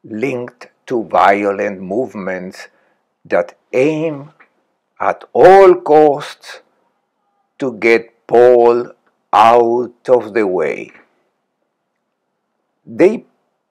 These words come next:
presented themselves to the authority of the Sanhedrin, expressing their fierce intention and asking to set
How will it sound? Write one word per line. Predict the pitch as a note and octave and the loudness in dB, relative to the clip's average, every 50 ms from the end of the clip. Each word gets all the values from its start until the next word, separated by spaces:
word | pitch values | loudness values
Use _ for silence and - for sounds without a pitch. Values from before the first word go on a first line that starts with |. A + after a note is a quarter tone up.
| _ | _
presented | - D#3 D#3 D3+ - - - - C#4 G3 E3+ A#2 G#2 F#2+ F#2+ _ - G2+ E2 - - - - - | -4 -4 -4 -4 -6 -10 -8 -4 -2 -2 -2 -2 -6 -10 -12 _ -8 -8 -8 -8 -10 -16 -20 -14
themselves | G#2+ G2+ G2+ G2 F#2+ F2+ - - - F#2 G2+ G2+ F2+ - - _ | -10 -10 -8 -8 -10 -12 -6 -2 0 2 2 2 0 -6 -16 _
to | - G2 | -10 -4
the | G2 G2+ G2+ | -2 0 0
authority | G2+ G2+ - A#2+ B2+ B2 A#2+ A2+ F#2 - - A#2 A2 A2+ G2 - - _ _ _ _ _ _ _ - | 0 0 -2 -2 -2 -2 -4 -8 -12 -12 -10 -8 -6 -6 -8 -10 -14 _ _ _ _ _ _ _ -18
of | - G2 G2+ | -14 -10 -8
the | - | -6
Sanhedrin, | - - C#3+ C3+ - D3 C3+ C3+ C3 C3+ C3+ C3 C3 | -2 -2 -2 -2 -2 -2 -4 -4 -4 -4 -6 -4 -4
expressing | B2+ A2+ A#2 - - - - D3+ D3+ D3+ C3+ - - D3 C#3 C3+ B2+ | -4 -4 -6 -8 -18 -12 -6 -2 -2 -2 -2 -4 -6 -10 -10 -6 -2
their | A2 A#2 G2+ G2 | -2 -2 -2 -2
fierce | - - - - - D3+ D3 C3 A2 G2 F2+ F2 E2+ E2 - - | -6 -18 -20 -16 -12 -10 -8 -6 -6 -6 -6 -6 -8 -10 -10 -12
intention | F#2+ F#2+ F#2 F2 - - G#2+ G#2+ G#2 G#2 G#2 G#2 - - F2+ F2+ F#2+ F2+ - _ _ _ _ _ _ _ _ _ _ _ _ _ _ _ _ _ _ _ - | -12 -12 -12 -12 -8 -6 -6 -4 -4 -6 -10 -12 -10 -10 -10 -10 -10 -14 -20 _ _ _ _ _ _ _ _ _ _ _ _ _ _ _ _ _ _ _ -6
and | A#2+ C3 B2+ A#2+ - - | -4 -4 -4 -6 -6 -4
asking | D3 D#3+ E3+ E3+ - - - - D#3+ D#3 D3+ C#3+ D3 D#3 D3+ _ _ _ _ _ _ - | -2 -2 -2 -4 -8 -14 -10 -6 -6 -6 -6 -8 -12 -16 -20 _ _ _ _ _ _ -10
to | A#2+ - | -10 -10
set | - - - - - - D3 C#3+ C#3 C3+ _ _ _ | -10 -12 -16 -12 -8 -4 -4 -4 -4 -6 _ _ _